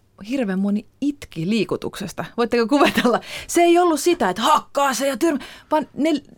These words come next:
se oli niin kaunista, että ihmiset liikuttui siitä, mikä on ihan uskomatonta. Ja tota, just toi strategia ja, ja se älypeli ja kaikki, niin sehän on niin,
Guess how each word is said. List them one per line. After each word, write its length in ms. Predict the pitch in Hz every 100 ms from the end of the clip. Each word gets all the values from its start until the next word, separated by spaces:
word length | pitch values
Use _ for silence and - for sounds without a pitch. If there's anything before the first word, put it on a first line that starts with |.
| -
se 120 | 302
oli 140 | 294
niin 280 | 294 381 311
kaunista, 680 | 330 359 339 226 196 185 -
että 180 | - 202
ihmiset 440 | 277 240 196 185 220
liikuttui 800 | 277 247 - 196 - - 285
siitä, 400 | - 294 262 277
mikä 220 | 285 269 262
on 80 |
ihan 340 | 240 349 311 226 _ -
uskomatonta. 1000 | 427 - - 185 180 175 180 160 160 202 - - - - -
Ja 100 | 214
tota, 380 | 214 202 202 196 - - - - _ _ -
just 260 | 214 240 -
toi 160 | 185
strategia 840 | 160 208 214 214 190 160 170 151
ja, 240 | 160 165 -
ja 240 | 180 170 175
se 140 | 196
älypeli 540 | 202 220 196 - 143 143
ja 120 | 143
kaikki, 420 | 185 175 170 165
niin 140 | 165 170
sehän 280 | 180 175
on 120 | 175 180
niin, 280 | 185 180